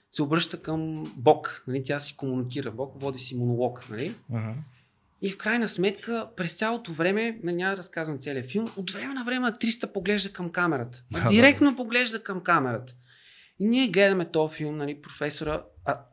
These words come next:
Speaker 1: само да върна малко назад лентата. Как започва този филм?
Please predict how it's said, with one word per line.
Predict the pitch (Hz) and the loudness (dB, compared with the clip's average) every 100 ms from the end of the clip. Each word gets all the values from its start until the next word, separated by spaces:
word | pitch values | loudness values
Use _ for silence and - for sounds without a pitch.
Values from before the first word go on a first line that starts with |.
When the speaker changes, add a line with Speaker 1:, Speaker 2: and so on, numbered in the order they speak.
| _ - - - _ | _ -16 -16 -18 _
Speaker 1:
само | - 151 170 | 0 2 2
да | 135 | 2
върна | 147 160 | 2 2
малко | 147 147 143 | 2 0 -4
назад | 127 139 131 | -2 -2 0
лентата. | 131 123 - | -4 -4 4
Как | 160 160 | 4 4
започва | 127 151 151 - | 0 -2 -2 -2
този | - 135 120 | 0 0 0
филм? | 123 | -2